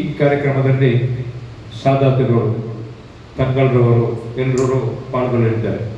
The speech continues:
ನಮ್ಮ ಪತ್ರಿಕಾಗೋಷ್ಠಿಯಲ್ಲಿ ಭಾಗವಹಿಸಿದವರು ಇಸ್ಮಾಯಿಲ್ ಹಾಜಿ ಕೊಪ್ಪಳ ಅಧ್ಯಕ್ಷರು, ಪಕ್ಕದಲ್ಲಿ ಕೂತವರು. ಅದೇ ರೀತಿ ಅಬ್ಬಾಸ್ ಹಾಜಿ ಪೆರಿಬೇಲ್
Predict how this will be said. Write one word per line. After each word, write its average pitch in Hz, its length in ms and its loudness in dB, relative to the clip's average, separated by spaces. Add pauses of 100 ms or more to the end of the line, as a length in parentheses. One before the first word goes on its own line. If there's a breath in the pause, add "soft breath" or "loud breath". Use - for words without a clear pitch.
(2250)
ನಮ್ಮ 139 180 -2 (1000)
ಪತ್ರಿಕಾಗೋಷ್ಠಿಯಲ್ಲಿ 139 840 2
ಭಾಗವಹಿಸಿದವರು 127 580 0 (220)
ಇಸ್ಮಾಯಿಲ್ 135 420 2
ಹಾಜಿ 127 220 2
ಕೊಪ್ಪಳ 123 260 -4 (200)
ಅಧ್ಯಕ್ಷರು, 123 460 -4 (600)
ಪಕ್ಕದಲ್ಲಿ 127 400 0
ಕೂತವರು. 110 380 2 (1120)
ಅದೇ 135 160 4
ರೀತಿ 131 240 0 (280)
ಅಬ್ಬಾಸ್ 139 300 0
ಹಾಜಿ 127 240 0
ಪೆರಿಬೇಲ್ 127 380 4